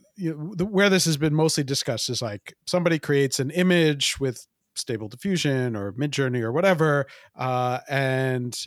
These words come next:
the Copyright Office in the U S, for example, will not recognize it. In most jurisdictions around the world, um, v-, whatever the equivalent is of the Copyright Office, they say, "If it's not produced by a human, it doesn't get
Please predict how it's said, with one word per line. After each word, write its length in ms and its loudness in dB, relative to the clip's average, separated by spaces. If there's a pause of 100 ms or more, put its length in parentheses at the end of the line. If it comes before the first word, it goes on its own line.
(300)
the 520 0
Copyright 520 0
Office 400 -2
in 80 -10
the 80 -4
U 180 0
S, 180 4
for 140 0
example, 380 -2
will 120 -4
not 220 -4
recognize 580 -6
it. 240 -6
In 200 -8
most 540 0 (420)
jurisdictions 680 0
around 220 -2
the 80 -4
world, 540 2 (340)
um, 680 -6 (100)
v-, 220 -12
whatever 360 -2
the 180 -4
equivalent 480 -6
is 160 -10
of 140 -12
the 80 -10
Copyright 580 0
Office, 420 -2
they 160 -6
say, 400 -4
"If 80 -8
it's 160 -6
not 180 2
produced 300 -2
by 120 -4
a 40 -4
human, 380 -8
it 100 -16
doesn't 420 -10
get 220 -10